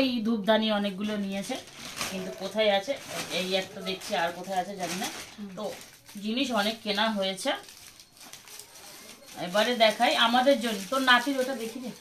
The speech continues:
Speaker 2: হ্যাঁ, এটা আমাদের, আমার পুচকের জন্য, মানে আমার ভাইয়ের জন্য এটা আমার কেনা।
Speaker 1: ভাই
Speaker 2: তো
Speaker 1: হচ্ছে
Speaker 2: আমার,
Speaker 1: দিদি ভা-, দিদির
Speaker 2: মানে
Speaker 1: নাতি।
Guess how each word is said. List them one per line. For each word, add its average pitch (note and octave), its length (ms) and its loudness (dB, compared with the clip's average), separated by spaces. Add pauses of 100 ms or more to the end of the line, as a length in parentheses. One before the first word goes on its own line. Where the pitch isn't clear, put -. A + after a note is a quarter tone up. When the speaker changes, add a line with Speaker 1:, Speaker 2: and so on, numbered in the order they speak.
(120)
Speaker 2:
হ্যাঁ, A3 200 -6 (760)
এটা A#3+ 120 0 (100)
আমাদের, C#4 300 6 (240)
আমার B3+ 220 2 (420)
পুচকের C4+ 340 -8
জন্য, B3+ 160 -4
মানে A#3+ 160 0
আমার A#3+ 140 -2 (600)
ভাইয়ের A#3+ 240 0
জন্য B3+ 200 -2
এটা A#3 160 2
আমার A3 200 -2
কেনা। F3+ 200 -8 (480)
Speaker 1:
ভাই G3 180 4
Speaker 2:
তো A#3+ 60 2
Speaker 1:
হচ্ছে A#3+ 220 4
Speaker 2:
আমার, B3 160 2
Speaker 1:
দিদি C4+ 160 2
ভা-, A3+ 240 4
দিদির B3+ 240 0
Speaker 2:
মানে A#3+ 140 6
Speaker 1:
নাতি। C#4 140 0